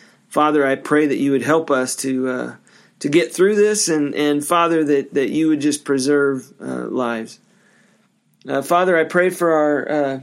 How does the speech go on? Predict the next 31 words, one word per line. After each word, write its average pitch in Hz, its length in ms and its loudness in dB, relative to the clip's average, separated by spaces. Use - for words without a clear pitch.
teachers 254 580 -2
who 156 120 0
are, 135 340 2
uh, 117 40 -4
back 160 320 -2
in 170 80 0
school, 254 420 -2
and, 151 360 0
uh, 139 360 0
I 135 120 0
ask 160 360 0
that 147 120 -2
you 160 100 0
would 151 100 0
be 156 100 2
with 147 160 -2
them 202 360 2
and 143 120 -2
the 127 60 -4
students 220 600 -4
and 104 140 -12
the, - 140 -16
even 208 260 2
the 165 140 2
administrators, 151 680 0
Father, 127 420 -4
that 139 180 -2
you 160 140 0
would 160 100 2
just, 156 320 -4
uh, 127 300 -2